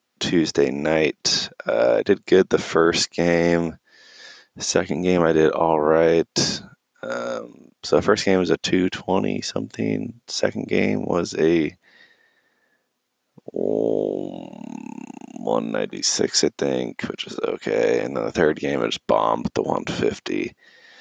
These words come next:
Um, actually, this Saturday, I am getting some lessons.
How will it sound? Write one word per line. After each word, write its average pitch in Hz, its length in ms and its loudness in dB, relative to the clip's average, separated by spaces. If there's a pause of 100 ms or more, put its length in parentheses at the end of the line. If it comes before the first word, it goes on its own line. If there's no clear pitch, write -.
(320)
Um, 76 460 2
actually, 87 600 4
this 82 260 2
Saturday, 92 1400 2 (140)
I 87 220 2 (280)
am 69 640 -2 (380)
getting 82 320 6
some 73 320 0
lessons. 76 1200 0